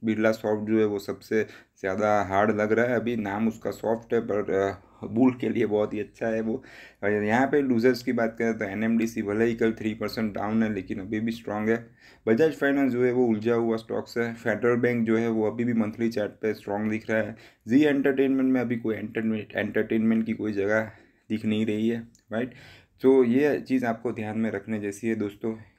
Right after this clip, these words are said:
इतनी चीज़ है, राइट। और रही बात, अ, फिफ्टी टू वीक हाई की, तो जो स्टॉक फिफ्टी टू वीक हाई या लाइफ टाइम हाई बनाते हैं, वो सबसे स्ट्रॉन्ग माने जाते हैं। So, Oberoi Realty, Eicher Motor, Birla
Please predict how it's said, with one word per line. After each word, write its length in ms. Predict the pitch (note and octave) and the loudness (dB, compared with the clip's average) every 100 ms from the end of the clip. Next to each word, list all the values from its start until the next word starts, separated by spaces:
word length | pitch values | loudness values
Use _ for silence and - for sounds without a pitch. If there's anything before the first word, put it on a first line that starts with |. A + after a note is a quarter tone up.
| G#2 | -10
इतनी 260 | A#2+ A#2+ | -2 -2
चीज़ 300 | A2+ A2+ A2 | 2 2 0
है, 260 | B2+ - _ _ _ G#2+ | -4 -10 _ _ _ -4
राइट। 220 | B2+ C3 - - _ | -4 -4 -12 -20 _
और 120 | A2 A2 | 0 4
रही 240 | A#2 D3 | 4 4
बात, 260 | D3 C#3 C3+ | 2 4 4
अ, 240 | B2+ A#2+ | 4 4
फिफ्टी 360 | A2+ A#2 A#2 B2+ | 0 -4 -2 -2
टू 140 | B2 | -2
वीक 220 | A#2+ A#2 G2 | -2 -4 -6
हाई 280 | G#2+ A2+ | -4 -2
की, 160 | A2+ A2+ | 0 -2
तो 160 | A2+ G#2 | -2 -2
जो 140 | A#2+ | -2
स्टॉक 260 | A#2+ A#2+ A#2 | -2 -4 -2
फिफ्टी 340 | A#2 A2+ A#2 | -8 -6 -4
टू 160 | A2+ A2 | -2 0
वीक 220 | A2 G2+ | -2 -2
हाई 160 | G#2+ | 0
या 120 | B2 A2+ | 0 -2
लाइफ 280 | G2 G2+ | -2 -6
टाइम 200 | - G#2+ | -6 -6
हाई 140 | G#2 G#2+ | -8 -6
बनाते 420 | G2 G2+ G#2+ - | -6 -6 -6 -6
हैं, 180 | B2 C3 - - - | -6 -6 -12 -20 -14
वो 60 | G2+ | -6
सबसे 380 | G#2 - - | -6 -4 -4
स्ट्रॉन्ग 480 | A2 - G2 A2 A2+ | -4 -2 -2 -2 -2
माने 300 | G#2 G2+ G#2 | -4 -4 -2
जाते 280 | G2+ G2+ - | -2 -4 -4
हैं। 220 | G#2+ A#2+ | -6 -6
So, 440 | B2+ - _ - G#2+ | -10 -20 _ -4 0
Oberoi 340 | G#2 G2+ C3 | 0 4 4
Realty, 500 | C3 B2+ B2 B2 A#2+ G#2 | 6 2 2 -2 -2 -4
Eicher 320 | G2+ B2 A2+ | -4 -4 -4
Motor, 300 | A2 A2 A2+ | -4 -4 -6
Birla 260 | G#2 G#2 A2 | -6 -4 -4